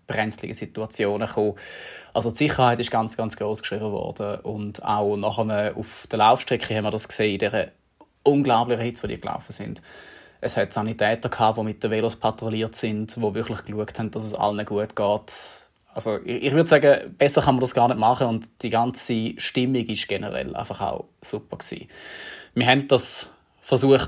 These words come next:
bisschen zu unterstützen. Wir sind da am steilsten Stück von der Strecke gestanden, in der prallen Sonne, einen grossen Teil vom Tag. Und meine Stimme ist am Montagmorgen durchaus auch ein bisschen mitgenommen gewesen, weil ich habe mir das nicht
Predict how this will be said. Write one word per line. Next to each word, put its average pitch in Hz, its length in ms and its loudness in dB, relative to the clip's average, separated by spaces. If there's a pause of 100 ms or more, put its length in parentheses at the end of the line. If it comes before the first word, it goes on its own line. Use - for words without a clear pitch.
(120)
bisschen 120 180 2
zu 120 100 -4
unterstützen. 170 580 -2
Wir - 60 -4
sind 110 300 -6
da 113 340 0
am 110 220 -2
steilsten 117 720 2
Stück - 260 -4
von - 120 -8
der 117 80 -8
Strecke - 400 -8
gestanden, 120 580 0 (220)
in 120 100 -2
der 113 320 2 (140)
prallen 101 320 -2
Sonne, 127 240 -4
einen 131 120 -4
grossen 120 360 -2
Teil 110 180 2
vom 117 220 -10
Tag. 113 320 0
Und 101 340 -8 (800)
meine 139 160 4
Stimme - 360 2
ist - 380 0
am 113 160 2
Montagmorgen 113 640 2
durchaus 156 320 0
auch 139 100 2
ein - 80 -8
bisschen 120 280 -4
mitgenommen 131 340 -2
gewesen, 131 400 0
weil 107 720 -8
ich - 160 -10
habe 120 80 0
mir 120 80 -6
das 120 100 -6
nicht 113 200 -8